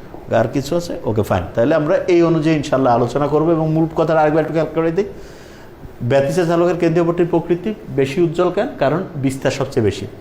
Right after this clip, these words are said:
সুসংগত আলোক উৎস ব্যবহার করলে আমরা উজ্জ্বল এবং অন্ধকার রঙের পার্থক্য করতে পারবো। উড়োজাহাজের ছায়া মাটিতে পড়ে না কেন? অপবর্তনের কারণে। আলোর দ্বৈত নীতি ব্যাখ্যা করো, এটা বলে। আলোর দ্বৈত নীতি মানে আলো হচ্ছে কণা তরঙ্গ দুইটা হিসেবে কাজ করে।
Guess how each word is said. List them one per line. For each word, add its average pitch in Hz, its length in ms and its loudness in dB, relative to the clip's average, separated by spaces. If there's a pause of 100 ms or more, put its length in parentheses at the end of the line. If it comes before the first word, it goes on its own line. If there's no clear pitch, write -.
(380)
সুসংগত 185 480 0
আলোক 180 220 4
উৎস 180 180 0
ব্যবহার 170 300 2
করলে 180 240 0
আমরা 175 180 -2
উজ্জ্বল 156 340 2
এবং 156 160 2
অন্ধকার 147 400 0
রঙের 151 300 2
পার্থক্য 135 300 2
করতে 117 220 2
পারবো। 101 200 0 (520)
উড়োজাহাজের 160 680 2
ছায়া 147 220 2
মাটিতে 151 320 0
পড়ে 165 180 0
না 170 100 -4
কেন? 202 180 -2 (140)
অপবর্তনের 123 580 2
কারণে। 101 280 2 (360)
আলোর 139 260 2
দ্বৈত 156 200 2
নীতি 170 260 0
ব্যাখ্যা 165 280 0
করো, 120 360 2
এটা 123 160 0
বলে। 117 180 4
আলোর 147 240 4
দ্বৈত 165 200 2
নীতি 185 180 0
মানে 190 140 -2
আলো 175 240 4
হচ্ছে 175 300 0 (100)
কণা 156 240 2
তরঙ্গ 160 300 0
দুইটা 143 220 0
হিসেবে 135 220 0
কাজ 107 220 0
করে। 98 140 0